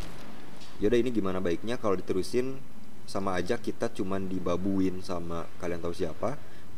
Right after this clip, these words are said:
Kalau misalkan kita nggak lanjut, ya udah, itu benar-benar sikap kita. Dan aing pilih yang kedua gitu. Hamin berapa pelaksanaan, panitia aing bubarin aja. Dan mungkin Kang Akmal, Kang Reja mengalami gitu, sama aing bubarin anjing panitianya.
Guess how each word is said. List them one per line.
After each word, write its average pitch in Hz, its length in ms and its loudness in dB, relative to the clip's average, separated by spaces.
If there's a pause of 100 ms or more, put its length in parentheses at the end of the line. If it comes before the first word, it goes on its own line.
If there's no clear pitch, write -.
(100)
Kalau 90 160 2
misalkan 92 280 0
kita 92 240 0
nggak 85 160 -2
lanjut, 82 320 0
ya 85 80 0
udah, 104 240 2
itu 120 240 0
benar-benar 90 320 0
sikap 85 200 -2
kita. 107 200 0
Dan 87 160 0
aing 127 320 0
pilih 92 240 0
yang 82 80 0
kedua 110 320 4
gitu. 78 100 0 (600)
Hamin 104 400 2
berapa 98 320 2
pelaksanaan, 101 720 0 (240)
panitia 95 360 2
aing 143 120 0
bubarin 101 360 0
aja. 87 160 -2 (1300)
Dan 92 160 2
mungkin 135 320 0
Kang - 160 -2
Akmal, 90 320 0
Kang 90 160 0
Reja 95 300 2
mengalami 120 540 2
gitu, 107 260 2
sama 87 300 0
aing 117 160 2
bubarin 90 400 0
anjing 95 160 -2
panitianya. 85 640 0